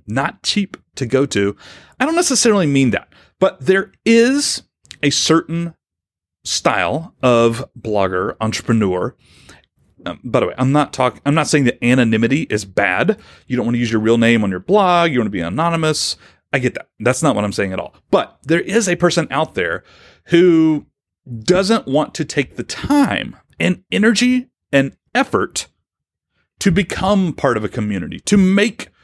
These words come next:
relationships, to go to conferences, to join Facebook groups and actually engage and get their name out there. Put yourself out there.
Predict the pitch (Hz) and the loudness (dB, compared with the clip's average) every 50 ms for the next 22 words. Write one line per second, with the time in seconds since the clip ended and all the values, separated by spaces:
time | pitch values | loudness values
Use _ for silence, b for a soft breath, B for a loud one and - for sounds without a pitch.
0 | _ _ _ - 117 117 107 104 - 110 98 - - 101 - - - - 185 135 | _ _ _ 0 2 2 2 0 -2 -6 -6 -6 -6 -8 -6 -4 -2 -2 0 0
1 | 185 185 202 208 185 - 160 139 120 - 110 98 110 98 - 170 139 143 185 208 | 2 2 2 0 0 0 -2 -2 -2 -2 -6 -8 -6 -4 -2 0 2 2 2 0
2 | 202 - 185 156 - - 127 120 120 101 - 135 127 127 - - 156 156 - - | 0 0 -2 -2 -2 -2 -2 0 0 0 0 0 0 0 -2 -4 -4 -4 -2 -4
3 | - - - 156 147 143 143 139 - 143 135 127 113 101 98 135 139 139 113 95 | -4 -2 0 2 2 2 2 0 0 0 0 0 -2 -4 -2 0 0 0 0 -2
4 | 92 90 - - B B B B B - 143 127 120 165 - - - 160 160 156 | -4 -8 -10 -14 B B B B B -4 -2 0 0 0 0 0 0 0 0 0
5 | 143 139 147 151 151 147 143 143 156 185 - _ _ _ _ _ - 131 139 143 | -2 -2 -2 0 0 0 0 0 -2 -4 -6 _ _ _ _ _ -8 -6 -6 -6
6 | - - - 95 90 80 65 - _ _ _ _ _ _ _ _ - - 202 214 | -6 -6 -4 -2 -2 -4 -6 -10 _ _ _ _ _ _ _ _ 0 2 2 2
7 | 214 214 220 - - 180 147 143 135 - - - - _ _ _ _ _ _ _ | 2 0 -2 -2 0 0 0 0 0 -4 -10 -20 -20 _ _ _ _ _ _ _
8 | - 147 156 147 - _ - 101 104 104 87 - - - | -4 -2 -2 -2 -4 _ -10 -8 -6 -4 -4 -6 -8 -14